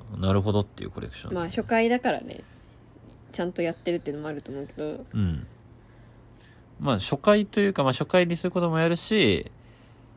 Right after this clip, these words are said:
Speaker 1: こう、長い目で活動していくときにも、そういう意識づけの中で、こう、
Speaker 2: うん。
Speaker 1: 企画展を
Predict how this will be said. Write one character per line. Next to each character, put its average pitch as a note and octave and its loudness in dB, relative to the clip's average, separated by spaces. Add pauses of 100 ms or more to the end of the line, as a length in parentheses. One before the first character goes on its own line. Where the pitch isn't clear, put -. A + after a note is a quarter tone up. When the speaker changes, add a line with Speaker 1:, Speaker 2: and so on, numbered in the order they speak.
(260)
Speaker 1:
こ G2+ 4
う、 - 2
長 A2+ 4
い A#2 4
目 A2+ 2
で G#2 2
活 - -4
動 G#2+ 0
し G2 -6
て G#2 -4
い - -4
く - -16
と B2+ -4
き A#2+ -8
に A2+ 0
も、 F#2 0
そ A#2+ 2
う B2 4
い A#2+ 4
う - 0
意 B2+ -2
識 - -4
づ B2 -4
け C#3 -4
の C3 -4
中 B2+ 0
で、 F2 -2
こ - -4
う、 - -2
Speaker 2:
う F3+ -4
ん。 - -6
Speaker 1:
企 D#3+ -8
画 F2 -4
展 E2+ -2
を C2+ -8